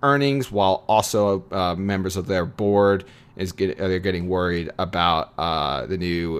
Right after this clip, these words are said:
uh, Taika Waititi project, Jojo Rabbit, being too radical or too, uh, yeah,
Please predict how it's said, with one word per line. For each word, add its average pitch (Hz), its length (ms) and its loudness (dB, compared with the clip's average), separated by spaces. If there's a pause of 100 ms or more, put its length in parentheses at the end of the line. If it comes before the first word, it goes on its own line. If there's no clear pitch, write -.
uh, 67 400 -4 (160)
Taika 95 440 -2
Waititi 95 720 -4 (100)
project, 92 540 -2
Jojo 87 320 -4
Rabbit, 98 500 2
being 90 320 -2
too 87 680 -4 (460)
radical 98 920 2
or 78 540 -2 (360)
too, 87 460 -2
uh, 76 420 -2 (680)
yeah, 80 300 -4